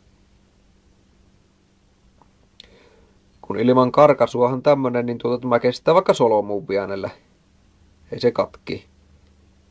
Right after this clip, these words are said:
Ja tässä nyt vähän näkyy näitä karkasun jälkeisiä värejä, elikkä se on tuommoinen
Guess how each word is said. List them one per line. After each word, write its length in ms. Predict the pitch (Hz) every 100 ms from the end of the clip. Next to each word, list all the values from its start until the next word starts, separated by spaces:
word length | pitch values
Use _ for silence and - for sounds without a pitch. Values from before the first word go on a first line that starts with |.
| _ _ _ _ _ _ _ _ _ _ _ -
Ja 60 |
tässä 240 | - - 98
nyt 60 |
vähän 200 | - 135
näkyy 300 | 143 139 -
näitä 160 | 131 127
karkasun 460 | - 131 123 131 120 _ - _ _
jälkeisiä 680 | - 123 113 - 113 131 131
värejä, 480 | 139 143 123 107 98
elikkä 380 | 95 107 - 107
se 200 | - 110
on 160 | 123 131
tuommoinen 480 | 143 135 127 120